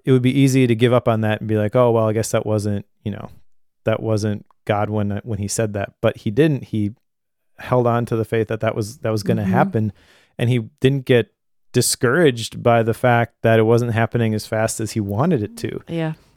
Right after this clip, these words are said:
Speaker 1: And that story really speaks to me, uh, and what it tells me is that everything's not gonna just click into place for you. Not everything is gonna just line up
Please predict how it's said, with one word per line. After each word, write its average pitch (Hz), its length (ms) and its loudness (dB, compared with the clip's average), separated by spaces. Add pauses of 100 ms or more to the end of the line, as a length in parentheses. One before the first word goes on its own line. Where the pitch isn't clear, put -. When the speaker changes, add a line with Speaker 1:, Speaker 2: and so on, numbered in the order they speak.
(100)
Speaker 1:
And 113 200 0
that 123 320 2 (480)
story 175 480 2
really 139 240 4
speaks - 520 -4
to - 120 -4
me, 104 420 -2 (140)
uh, 113 220 0
and 117 240 0
what 120 160 4
it 117 180 0
tells 135 440 2
me 117 460 0 (140)
is 104 300 0
that 110 380 2 (260)
everything's 185 480 2
not 120 360 0
gonna 107 540 2 (480)
just - 300 -2 (340)
click - 240 0
into 117 180 0
place 101 420 -4
for - 260 -8
you. - 260 -10 (320)
Not 143 440 0
everything 143 380 2
is 117 140 -2
gonna 123 220 2
just 107 340 -2 (100)
line 120 380 2
up 110 260 2